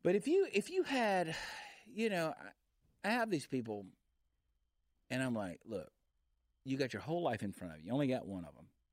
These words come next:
and you have this opportunity to go out there and make the most of it." Uh, we just walked past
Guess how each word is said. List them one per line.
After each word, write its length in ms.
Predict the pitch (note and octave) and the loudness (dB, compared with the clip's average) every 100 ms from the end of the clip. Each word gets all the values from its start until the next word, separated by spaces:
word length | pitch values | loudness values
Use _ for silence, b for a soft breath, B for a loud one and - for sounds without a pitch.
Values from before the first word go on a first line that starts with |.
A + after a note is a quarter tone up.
| _ | _
and 120 | A#2+ | 0
you 80 | A#2+ | 0
have 160 | C#3 E3 | 0 0
this 180 | C#3 A#2+ | -2 -2
opportunity 600 | A2+ G2+ - G#2 F#2+ F#2+ | -4 -6 -6 -6 -6 -10
to 60 | |
go 120 | G2 | -8
out 120 | F#2+ G2 | -8 -8
there 80 | |
and 80 | F#2 | -8
make 160 | F#2 - | -8 -10
the 60 | |
most 340 | F2+ F2 E2 - | -12 -12 -12 -16
of 140 | D2+ | -16
it." 100 | D#2 _ _ _ _ _ _ _ _ - | -18 _ _ _ _ _ _ _ _ -4
Uh, 200 | A2+ G2+ | -2 0
we 160 | G#2 D3+ | 0 0
just 140 | C#3 | 0
walked 260 | B2+ B2 - | 2 0 0
past 320 | G#2+ F#2+ | -2 -2